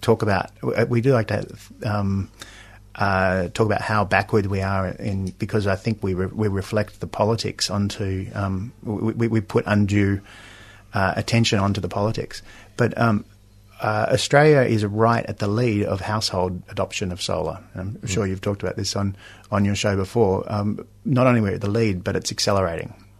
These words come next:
Speaker 1: And when I look at, uh, the costs of putting solar on your roof in the U S, it's about twice what it costs here. And that's because we are so efficient at it. We've been doing it, um, month in, month out, with hardly any interruption, hardly any political interference. The industry has just got on with it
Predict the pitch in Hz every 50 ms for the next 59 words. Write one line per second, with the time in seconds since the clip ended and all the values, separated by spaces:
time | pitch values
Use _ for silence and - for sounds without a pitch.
0 | - 104 98 101 98 98 101 101 110 101 - 107 98 92 - - - - 98 98
1 | 98 92 101 - - - 110 101 - - - 107 98 - 110 98 104 101 - -
2 | 104 98 98 98 98 98 98 95 107 107 98 - - 107 101 98 95 98 101 98
3 | 101 101 92 95 - - - - - - - - - - - 147 151 131 - -
4 | - - 120 101 104 101 - - - - 92 92 95 92 - - - - 104 101
5 | 92 - - 120 117 110 92 92 - - - - - - - - - - 120 107
6 | 107 110 110 - - - 110 - 104 95 98 104 107 107 104 101 - - - 110
7 | 110 107 101 - - - - - 101 92 87 90 - 101 98 98 101 101 101 101
8 | 104 104 107 110 107 104 - - - - - - - - - - - - 95 95
9 | 92 92 - - - - - 110 110 117 110 - - - 113 104 104 104 101 104
10 | 110 113 110 - - 110 107 101 87 - - 107 - - 101 98 95 98 98 95
11 | 107 117 123 120 113 101 98 101 98 92 - - - 110 104 98 95 101 98 90
12 | 98 104 107 110 113 110 98 - 110 104 107 107 - 104 104 92 95 - 98 95
13 | 92 87 - - - - 104 104 104 107 - - 107 101 98 98 - 101 - -
14 | - 98 98 95 95 101 107 110 101 92 92 - -